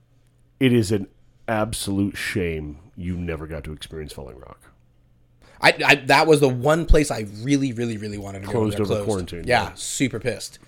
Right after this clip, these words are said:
Speaker 1: Yeah.
Speaker 2: So,
Speaker 1: So
Speaker 2: dude,
Speaker 1: what
Speaker 2: here's
Speaker 1: was, what was, what was the standout, like,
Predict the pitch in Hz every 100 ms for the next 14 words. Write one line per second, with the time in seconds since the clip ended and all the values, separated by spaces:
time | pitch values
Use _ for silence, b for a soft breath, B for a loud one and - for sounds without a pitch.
0 | - 101 78 120 107 98 - - 131 120
1 | 135 143 175 196 185 160 147 180 262 214
2 | - 170 220 196 196 - - 123 127 127
3 | 127 117 113 113 131 117 104 - -